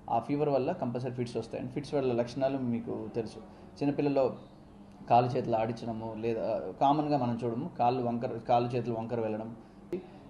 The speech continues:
ఆ, శ్వాసనాళంలోకి ఫుడ్ కానీ, వాటర్ కానీ, తీసుకున్న తిండి, తిండి పదార్థాలు ఏమైనా కూడా ఆస్పిరేట్ అయ్యే ఛాన్సెస్ ఎక్కువగా ఉంటాయి.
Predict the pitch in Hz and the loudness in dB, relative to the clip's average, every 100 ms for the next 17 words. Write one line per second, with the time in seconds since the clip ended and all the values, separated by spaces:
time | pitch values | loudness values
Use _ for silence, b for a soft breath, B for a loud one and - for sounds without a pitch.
0 | - 110 127 135 156 131 131 123 123 135 | -8 -4 4 4 6 4 4 4 0 -2
1 | 127 123 127 123 120 120 117 117 113 113 | -2 0 2 2 2 2 2 0 -2 -2
2 | 117 117 127 123 120 113 123 127 127 127 | -2 -4 -4 -4 -4 -2 -2 0 0 0
3 | 127 120 117 117 117 117 117 175 175 147 | 4 4 4 2 2 2 0 2 2 2
4 | 135 123 117 117 120 139 117 113 156 117 | -2 -2 -2 -2 -2 -2 -4 0 0 0
5 | 107 - | -2 -6